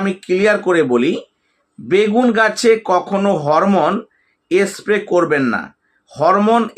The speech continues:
স্প্রে করার কিছু নিয়ম আছে, সেটা হচ্ছে গাছ যখন দুর্বল হয়ে যায় বা গাছ যখন বয়স্ক হয়ে যায় তখন কিন্তু হরমোন প্রয়োগ করতে হয়। বোঝা গেল? কেন?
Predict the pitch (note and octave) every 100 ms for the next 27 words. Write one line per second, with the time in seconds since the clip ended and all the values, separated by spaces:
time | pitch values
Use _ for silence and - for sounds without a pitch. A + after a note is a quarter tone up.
0 | F#3 F3 - G#3 G3+ C3+ C3+ F#3+ - _
1 | _ _ G#3+ G#3+ - A3 F#3+ G3+ A3+ G3+
2 | D#3+ D3+ B2 F#2+ - _ _ _ - F3+
3 | F3+ A3+ A3+ A3 - C#3+ F3+ - _ _
4 | - - E3 F3+ F3 G3+ G#3+ A3+ G#3+ D3
5 | E3 F#3 G#3 G3+ F#3+ D#3 A#2+ A#2 C#3+ G#3
6 | - _ _ _ A2+ C3+ B2+ D#3+ E3 -
7 | C#3+ F3 G#3 E3+ C3 D3+ F3+ - G3+ E3
8 | A#2+ A#2 E3+ - - _ _ D#3+ D#3 G#3+
9 | A3 G#3+ G3 F#3 F3+ D3 D3 D#3 D#3 C#3+
10 | C#3 C#3 G#2 A#2+ - G#2+ G2 E2 C#2 _
11 | _ _ - F#3+ A3+ A3+ G3+ D3 G2 -
12 | _ _ _ _ - F#3+